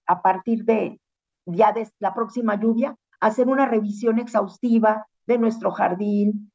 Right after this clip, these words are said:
de nuestro techo, de nuestro patio, para asegurarnos que no tengamos criaderos.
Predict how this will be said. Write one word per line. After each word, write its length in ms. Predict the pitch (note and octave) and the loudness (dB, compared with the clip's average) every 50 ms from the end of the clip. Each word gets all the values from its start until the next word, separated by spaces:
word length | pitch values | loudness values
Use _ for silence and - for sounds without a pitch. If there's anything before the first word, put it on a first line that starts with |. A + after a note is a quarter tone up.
| _ _ - | _ _ 0
de 160 | G3 G3+ F#3+ | 2 2 2
nuestro 600 | G3 G3 F#3+ F#3+ - G3+ G3 F#3+ F#3+ F#3 F3 F3 - | 2 0 -2 0 0 0 2 4 4 2 2 0 0
techo, 500 | A#3 A3+ A3 A3+ A3+ - A3 G#3+ G#3 G3+ | 0 2 0 0 -4 -4 -4 -4 -2 -4
de 140 | G3+ F#3+ | -4 -6
nuestro 600 | F3+ F#3+ F3+ F3 F3 - - F3+ F3+ F3+ F3+ F3 F3 | -4 -4 -4 -4 -4 -4 -2 0 0 0 0 -2 -2
patio, 540 | - A3 A3 G#3+ - A#3 A3+ A#3 - - _ _ _ _ _ | -2 -2 -2 -2 -6 -8 -8 -8 -8 -12 _ _ _ _ _
para 160 | A3 G3+ G3+ | 0 0 0
asegurarnos 480 | G3+ G#3+ A3 G#3 G#3+ A3 G#3+ A#3+ A#3+ | 0 0 0 2 2 2 2 0 -2
que 100 | - A#3+ | -6 -6
no 120 | A3 G#3+ G#3+ | -6 -6 -4
tengamos 420 | A3+ A3+ A3 G#3+ G#3 G#3 A3 G#3+ | -4 -2 -2 0 -2 -2 -6 -4
criaderos. 420 | - G3+ G3 F#3 G3 F#3+ F3+ F3+ | -2 -2 0 0 0 -2 -4 -6